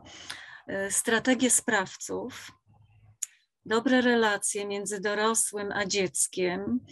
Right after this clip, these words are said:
ale też dobre relacje, które mogą być, y, w przeciwieństwie do relacji krzywdzących w, w sferze rówieśniczej. Y, program obejmuje również, y, prewencję w cyberprzestrzeni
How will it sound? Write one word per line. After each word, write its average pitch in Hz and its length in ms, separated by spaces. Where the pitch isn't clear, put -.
ale 202 180
też 208 200
dobre 233 360
relacje, 220 800
które 233 500
mogą 226 380
być, - 240
y, 214 400
w - 40
przeciwieństwie 226 680
do 220 120
relacji 214 440
krzywdzących 226 1080
w, - 180
w - 80
sferze 220 500
rówieśniczej. 220 1040
Y, 208 340
program 240 400
obejmuje 233 560
również, 233 520
y, 214 280
prewencję 233 640
w - 60
cyberprzestrzeni 202 1500